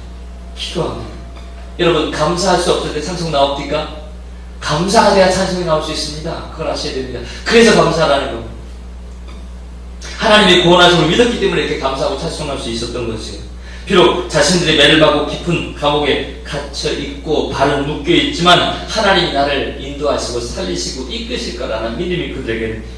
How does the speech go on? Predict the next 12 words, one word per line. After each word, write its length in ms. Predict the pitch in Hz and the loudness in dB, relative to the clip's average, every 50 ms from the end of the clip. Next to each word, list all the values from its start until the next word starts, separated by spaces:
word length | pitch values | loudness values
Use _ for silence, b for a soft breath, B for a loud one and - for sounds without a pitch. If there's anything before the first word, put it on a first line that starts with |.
| B B | B B
있었던 280 | 117 113 - 123 - - | -10 -8 -8 -8 -8 -8
거죠. 360 | - - - - - - - - - - - - - - - - - - - - - - - - - - - - - - - - | -8 -10 -10 -12 -12 -14 -14 -14 -14 -14 -14 -14 -14 -16 -16 -16 -16 -16 -16 -16 -16 -16 -16 -14 -14 -14 -16 -14 -16 -14 -14 -10
찬송하는 520 | - 151 151 151 165 156 147 143 127 113 | -6 -4 -2 0 0 0 0 0 0 -2
자는 400 | 113 101 101 101 101 98 98 - | -4 -4 -6 -6 -8 -10 -10 -12
두려움에 600 | - 113 117 113 113 104 101 98 95 98 95 - - - - | -8 -6 -4 -4 -4 -4 -8 -10 -12 -12 -12 -14 -14 -14 -10
매이지 280 | 120 117 113 113 110 113 | -8 -6 -6 -6 -6 -8
않습니다. 500 | 110 110 - - - - - - - - - - - - - - - - - - - - - - - - | -8 -8 -8 -8 -10 -10 -10 -12 -14 -14 -14 -14 -14 -14 -14 -14 -14 -14 -14 -14 -14 -14 -14 -14 -12 -6
감사하는 680 | - - 143 143 139 151 156 131 131 127 123 117 113 | -2 0 0 0 2 0 0 2 2 2 0 0 -2
자는 420 | 110 107 107 113 110 113 113 - - | -2 -2 -4 -4 -4 -6 -6 -8 -10
걱정과 540 | 117 117 113 - - - - 110 101 98 | -10 -10 -8 -4 -4 -4 -4 -4 -6 -6
염-, 380 | 95 95 98 - - - - - - | -6 -8 -10 -10 -12 -12 -12 -12 -10
엄-, 340 | - - 110 117 113 117 | -10 -10 -10 -10 -10 -12